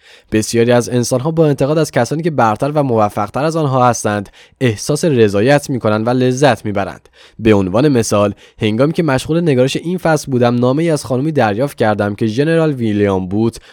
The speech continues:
بنیانگذار ارتش نجات بخش، را متهم کرده بود. او نوشته بود:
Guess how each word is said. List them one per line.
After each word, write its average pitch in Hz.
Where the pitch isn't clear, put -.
بنیانگذار 123
ارتش 135
نجات 135
بخش، 143
را 156
متهم 139
کرده 101
بود. 82
او 175
نوشته 120
بود: 117